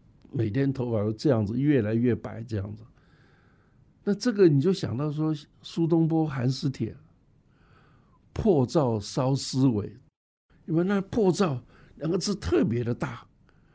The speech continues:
为什么？你看到破照的时候，哇，你整个心情就知道了，你境遇就是这样子。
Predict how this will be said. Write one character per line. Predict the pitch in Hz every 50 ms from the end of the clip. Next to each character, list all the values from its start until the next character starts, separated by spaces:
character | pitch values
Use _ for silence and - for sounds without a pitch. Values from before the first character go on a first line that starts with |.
| _ _
为 | - 208
什 | 202 156 139
么？ | 127 113 107 101 - - _ _ _ _ _ _ _ _ -
你 | 160 160
看 | 151 - - - 233 208
到 | 214 202
破 | 175 - - - 202 160 156
照 | 143 202 180 156 143
的 | 120 123
时 | 104 - 120
候， | 101 117 123 110 - - _ _ _ _ _ _ _ _ _ _ _
哇， | - 170 165 151 143 - - - - _ _ _ _ _ _ _ _ _ _ _ _ _ _ -
你 | - 165 180
整 | 175 - 165 117 110
个 | 135 135
心 | - - 180 180
情 | - - 113 107
就 | 107 113
知 | 117 - - 151 139
道 | 143 151 127 113
了， | 110 98
你 | 101 104 107 113 113 - _ _ _ _ _ _ _ -
境 | - 190 165 143 139
遇 | 131 120 113
就 | 117 131 120
是 | 110 131 123
这 | 113 - 139
样 | 123 107 101 98
子。 | 92 104 104